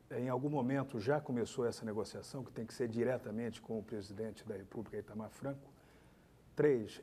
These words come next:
é seguro que terá, eh, teremos, enfim, haverá uma continuidade na condução do programa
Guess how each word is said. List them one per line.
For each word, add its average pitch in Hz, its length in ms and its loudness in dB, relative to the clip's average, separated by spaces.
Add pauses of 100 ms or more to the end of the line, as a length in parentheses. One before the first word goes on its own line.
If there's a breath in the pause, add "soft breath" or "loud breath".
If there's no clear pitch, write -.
é 165 100 6
seguro 156 800 4
que 143 200 0 (180)
terá, 135 580 4
eh, 117 240 -2
teremos, 135 760 2 (280)
enfim, 123 260 -4
haverá 131 380 4
uma 135 300 -2
continuidade 131 1120 -2 (540 soft breath)
na 120 140 0
condução 123 560 -2
do 113 80 -2
programa 113 600 0